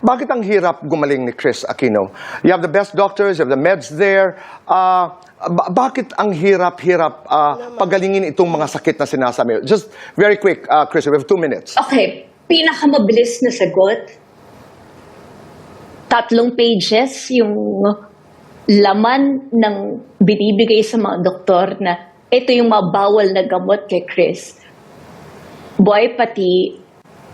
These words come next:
Speaker 3: pwedeng pangalanan na yung brand para malaman na lang ng mga tao sa Pilipinas.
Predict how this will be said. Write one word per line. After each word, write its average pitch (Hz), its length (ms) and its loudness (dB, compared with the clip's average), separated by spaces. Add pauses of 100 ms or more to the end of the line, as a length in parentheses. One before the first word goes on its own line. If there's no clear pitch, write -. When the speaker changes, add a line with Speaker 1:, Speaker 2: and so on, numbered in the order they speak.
(200)
Speaker 3:
pwedeng 214 320 2
pangalanan 208 560 0
na 196 80 -2
yung 196 160 -6
brand 220 400 -2
para 214 160 0
malaman 196 800 0
na 202 80 -6
lang 190 160 -4
ng 190 160 -2
mga - 400 -2
tao 175 240 0
sa - 80 -8
Pilipinas. 196 560 -2